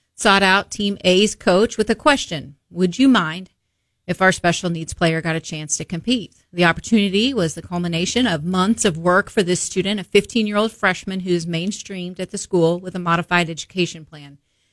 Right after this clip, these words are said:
The young man, just five three and a hundred and five pounds, participates in all non-contact drills in practice,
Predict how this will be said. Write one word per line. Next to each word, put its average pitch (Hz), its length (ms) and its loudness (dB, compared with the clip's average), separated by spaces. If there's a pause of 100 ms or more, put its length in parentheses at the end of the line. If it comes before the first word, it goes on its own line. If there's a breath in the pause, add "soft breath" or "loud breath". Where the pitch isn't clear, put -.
(160)
The 180 60 -10
young 196 240 0
man, 185 300 2
just 180 200 -4
five 202 380 4
three 208 280 2
and 190 100 2
a - 20 -2
hundred 185 280 -2
and 202 80 -8
five 202 260 0
pounds, 170 360 -2
participates 202 640 -2
in 180 80 -2
all 185 200 4
non-contact 208 880 -2
drills 190 280 0
in 180 100 -8
practice, - 640 -2